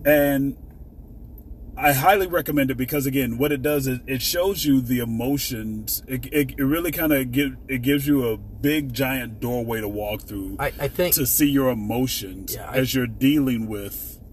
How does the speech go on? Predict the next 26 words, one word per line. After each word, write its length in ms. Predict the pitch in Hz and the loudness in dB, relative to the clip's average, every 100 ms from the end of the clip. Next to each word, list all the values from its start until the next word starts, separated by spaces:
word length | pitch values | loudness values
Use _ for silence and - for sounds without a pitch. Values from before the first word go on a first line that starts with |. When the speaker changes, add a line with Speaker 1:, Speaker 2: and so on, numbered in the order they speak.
| - | -12
Speaker 2:
I 60 | 131 | -10
think 260 | - 180 | -2 -2
Malcolm 440 | 139 147 139 135 120 | 2 2 2 0 2
Speaker 1:
other 220 | 117 117 | 2 2
Speaker 2:
Gladwell's 120 | 120 | 2
Speaker 1:
people. 220 | 113 101 95 | 0 -2 -2
Speaker 2:
book, 340 | 107 95 - - | -2 -2 -14 -12
okay, 340 | 107 - 104 101 | -12 -6 -8 -8
Speaker 1:
Mm-hmm. 320 | - 104 104 107 | -10 -8 -6 -2
Speaker 2:
um, 440 | 117 110 104 98 - - - - | 0 0 -2 -8 -12 -16 -18 -6
is 200 | 123 110 | -4 0
a 140 | 113 110 | 0 0
better 500 | - 127 135 139 120 | 0 4 6 6 2
example 760 | 107 - 113 117 113 110 107 | -2 -6 -6 -4 -6 -4 -6
of 300 | 104 107 95 | -4 -8 -8
what 240 | - 120 120 | -6 -6 -4
you're 160 | 113 | -10
talking. 520 | 101 - 120 117 110 104 - | -10 -4 -4 -2 -6 -6 -8
I 80 | - | -2
think 240 | 120 170 127 | 0 0 0
they're 120 | 123 | 2
both 240 | 117 139 | 4 4
one 220 | 110 127 123 | 4 -2 -2
and 100 | 110 | -4
the 80 | |
same, 560 | 104 - 120 113 110 107 | -4 -4 -4 -4 -6 -8